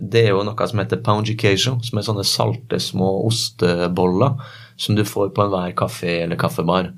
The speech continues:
Og er perfekt både med kaffe, men også med øl, faktisk. Sånn at, eh, og det har jeg spådd, eh, et par år allerede, at, eh,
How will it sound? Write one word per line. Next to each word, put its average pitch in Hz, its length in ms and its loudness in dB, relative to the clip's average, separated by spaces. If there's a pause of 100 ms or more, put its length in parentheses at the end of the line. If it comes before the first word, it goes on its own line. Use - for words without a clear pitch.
(360)
Og 107 80 4
er 113 80 4
perfekt - 1000 -4
både 117 640 4
med 117 180 4
kaffe, - 360 0 (300)
men 123 100 0
også 113 300 0
med 143 120 0
øl, 151 220 2
faktisk. - 460 -8 (500)
Sånn 120 260 2
at, 117 240 -2
eh, 110 560 0
og 110 200 2
det 113 200 4
har 120 120 2
jeg 110 100 2
spådd, 104 460 -4
eh, 104 220 -8
et 98 100 -10
par 101 160 0
år 107 200 0
allerede, 110 300 4
at, 117 240 -2
eh, 104 160 -2